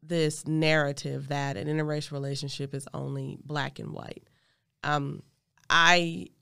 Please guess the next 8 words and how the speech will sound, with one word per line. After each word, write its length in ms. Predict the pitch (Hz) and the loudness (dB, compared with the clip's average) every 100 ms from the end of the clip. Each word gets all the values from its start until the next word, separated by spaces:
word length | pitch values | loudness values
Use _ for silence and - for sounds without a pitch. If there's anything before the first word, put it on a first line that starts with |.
| _ - | _ 2
I 140 | 175 | 6
am 320 | 202 190 170 160 | 6 4 0 -2
with 260 | 175 170 | -2 -4
you, 320 | 175 170 170 - - | -6 -4 -6 -8 -4
um, 560 | 147 147 139 143 147 139 _ _ _ _ _ _ _ _ _ _ _ _ | 0 0 -2 -6 -10 -14 _ _ _ _ _ _ _ _ _ _ _ _
as 260 | 170 160 160 | -2 -2 -2
far 500 | - 156 151 147 147 - | -2 0 2 0 -2 -6
as 640 | 147 143 139 143 143 - | -4 -2 -4 -4 -8 -16